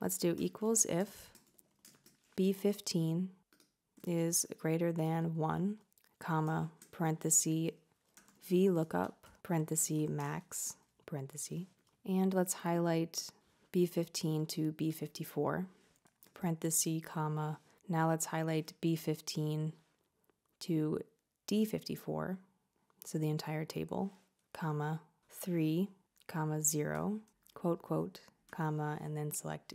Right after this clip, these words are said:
D fourteen. Enter. To explain this formula a little bit, on the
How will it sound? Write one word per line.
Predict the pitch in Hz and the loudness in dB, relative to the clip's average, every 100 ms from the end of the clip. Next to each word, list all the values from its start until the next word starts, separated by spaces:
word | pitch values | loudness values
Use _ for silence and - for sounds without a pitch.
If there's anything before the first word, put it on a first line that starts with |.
| - | -10
D | - 160 | -4 -2
fourteen. | 160 - 160 - - - - 170 _ - - _ _ _ _ _ _ - | -2 -4 -6 -6 -10 -10 -10 -12 _ -20 -20 _ _ _ _ _ _ -12
Enter. | - - - _ _ _ _ _ | -12 -14 -18 _ _ _ _ _
To | - 208 | 2 6
explain | - 220 240 | 6 8 8
this | 254 - | 6 4
formula | 190 180 170 160 | 6 8 8 6
a | 160 | 4
little | 160 160 | 4 2
bit, | 160 160 165 - - | 2 0 -2 -8 0
on | 185 190 | 4 8
the | 190 | 8